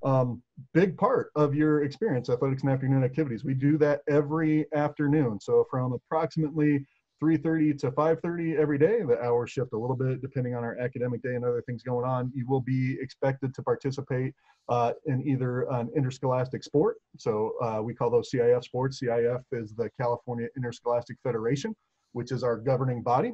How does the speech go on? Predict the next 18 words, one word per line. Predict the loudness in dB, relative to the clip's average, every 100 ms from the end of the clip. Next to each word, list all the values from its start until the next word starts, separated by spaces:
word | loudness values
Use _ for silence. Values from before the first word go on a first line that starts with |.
| -8
So | -2 0
you'll | 0 -2 -2 0
either | 0 0
participate | -2 -2 -6 0 0 0
in | -2
one | 0
of | 0
those | -2 -4
sports | -2 -2 -2 -4
or | -2
you'll | 0 -4
participate | -4 -6 -4 -6 -4 -4 -4
in | -4 -4
one | -2
of | 0
our | 0
afternoon | 0 -4 -4 -4
activities. | -4 -2 -2 -2 -10